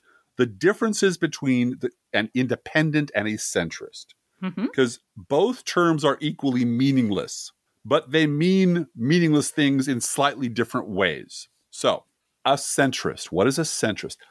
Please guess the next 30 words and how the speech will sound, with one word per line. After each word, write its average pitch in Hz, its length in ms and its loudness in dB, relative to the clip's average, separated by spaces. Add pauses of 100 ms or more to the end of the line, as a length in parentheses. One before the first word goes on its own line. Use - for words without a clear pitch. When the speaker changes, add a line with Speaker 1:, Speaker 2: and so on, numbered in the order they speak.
(120)
Speaker 1:
A 120 60 0
centrist 208 680 0 (140)
doesn't 165 360 -2
believe 139 400 0 (320)
anything. 131 420 -2 (380)
They 143 200 2
don't 147 260 2
believe 156 380 2 (260)
anything 156 440 0
at 120 80 2
all. 101 280 0 (300)
They 190 200 2
exist 175 640 0
as 127 160 2
a 127 100 4
theoretical 185 680 0
midpoint 135 640 0
between 113 340 -4
two 185 280 0
other 131 180 2
things. 95 380 -2
That 139 160 2
is 139 80 -2
the 123 120 -2
definition 165 640 0
of 120 100 -2
being 131 180 0
in 120 80 0
the 110 60 -2
center. - 440 -2